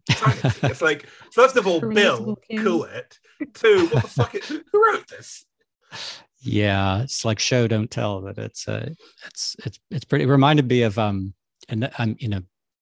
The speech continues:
Speaker 1: a, a better scene in, uh, Empire Strikes Back where, uh, the cave, "Remember your failure in the cave," Yoda says to Luke when he goes in to see, uh, you know, the Darth image, but not quite as impactful as that to when Shatner's wringing his hands in the styrofoam, uh,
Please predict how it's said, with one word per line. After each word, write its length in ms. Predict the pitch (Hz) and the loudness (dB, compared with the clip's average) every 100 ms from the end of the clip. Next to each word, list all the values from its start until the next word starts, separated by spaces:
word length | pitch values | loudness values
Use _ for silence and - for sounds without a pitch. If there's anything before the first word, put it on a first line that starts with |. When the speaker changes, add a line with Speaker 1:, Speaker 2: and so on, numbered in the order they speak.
| _ - | _ -12
Speaker 1:
a, 60 | 107 98 143 | -10 -8 -6
a 20 | |
better 220 | 113 117 | -2 0
scene 280 | 104 - 101 | 0 -2 -2
in, 120 | 98 95 | -2 -4
uh, 60 | |
Empire 380 | 101 104 104 98 | -6 -6 -4 -6
Strikes 360 | 98 - 98 - | -6 -8 -8 -6
Back 340 | 107 104 104 | -4 -4 -6
where, 220 | 104 101 | -10 -8
uh, 100 | 101 104 - - _ | -10 -12 -16 -20 _
the 60 | 104 | -6
cave, 500 | - 101 107 98 92 | -2 -2 0 -2 -2
"Remember 360 | 101 120 127 | 0 2 2
your 160 | 127 120 | 2 -2
failure 480 | - 98 110 110 107 | -2 -2 -2 -2 -2
in 80 | 107 | -4
the 80 | |
cave," 380 | 104 - 110 104 | -6 -6 -6 -6
Yoda 300 | 95 101 101 | -6 -8 -8
says 300 | - 107 104 | -8 -6 -6
to 100 | - | -6
Luke 320 | 98 107 101 | -4 -4 -6
when 80 | 110 | -8
he 60 | 110 | -6
goes 300 | 120 110 98 | -4 -4 -4
in 100 | 107 | -4
to 100 | 107 | -4
see, 260 | - 107 101 | -4 -4 -4
uh, 180 | 95 95 _ - - - | -4 -6 _ -20 -20 -6
you 80 | 98 | -4
know, 80 | |
the 100 | 95 | -4
Darth 360 | 101 101 98 - | -4 -2 -2 -4
image, 360 | 98 98 92 - | -6 -6 -10 -6
but 260 | 104 104 - - - | -6 -6 -12 -8 0
not 160 | 180 | 2
quite 180 | - 143 | 4 4
as 100 | 113 | 4
impactful 500 | 110 117 110 - 107 | 2 2 0 0 -2
as 120 | 104 | -2
that 240 | 101 98 107 _ - | -2 -4 -6 _ -12
to 360 | 110 101 113 - 113 | -8 -6 -8 -8 -6
when 180 | 104 98 | -4 -2
Shatner's 480 | - 104 107 95 | 0 0 0 -2
wringing 240 | 107 95 95 | -2 -2 -2
his 120 | 92 | -4
hands 320 | 104 92 98 95 | -6 -6 -6 -8
in 100 | 92 | -8
the 120 | 95 | -6
styrofoam, 800 | 92 - 98 92 90 98 92 92 | -6 -4 -2 -4 -6 -10 -10 -10
uh, 140 | 98 | -10